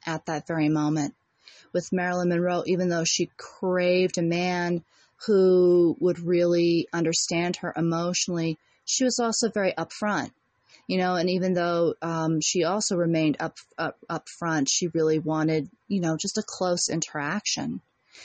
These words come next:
And I really think that, um, you know, these were two individuals, y-, you know, like I said, again, their placements being at semi-squares or even square, actual squares in their charts,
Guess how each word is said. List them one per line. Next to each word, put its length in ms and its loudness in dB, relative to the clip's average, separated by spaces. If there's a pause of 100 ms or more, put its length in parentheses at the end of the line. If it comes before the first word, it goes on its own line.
(280)
And 420 0
I 120 0
really 360 2
think 320 -2 (100)
that, 460 -4
um, 440 0 (720)
you 120 2
know, 440 2
these 220 0
were 80 -2
two 320 2
individuals, 720 0
y-, 120 -6
you 260 -4
know, 100 -2
like 200 -4
I 40 -4
said, 260 -2
again, 420 -2
their 160 -2
placements 760 -2 (160)
being 280 0
at 240 -6
semi-squares 1200 -2
or 300 -2
even 380 0
square, 520 -2
actual 340 -6
squares 600 -2
in 80 -4
their 160 -4
charts, 640 -4